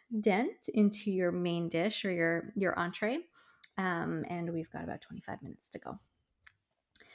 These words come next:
But yes, Jose, to get back to, to that, you know, vacation spot or destination spot,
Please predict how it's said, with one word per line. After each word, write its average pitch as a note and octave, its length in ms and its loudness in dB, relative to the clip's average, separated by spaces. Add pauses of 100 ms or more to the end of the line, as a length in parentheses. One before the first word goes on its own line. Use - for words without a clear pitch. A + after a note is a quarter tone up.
(260)
But - 100 2
yes, G3+ 320 0 (160)
Jose, G3+ 480 4
to G#3 100 -4
get B3+ 280 0
back A#3+ 220 2
to, F3+ 520 2
to - 120 -8
that, - 260 -4 (260)
you F#3+ 140 -6
know, E3+ 200 -6 (440)
vacation G3 580 0
spot - 380 -2
or G3+ 80 -2
destination F#3 720 -6
spot, - 340 -6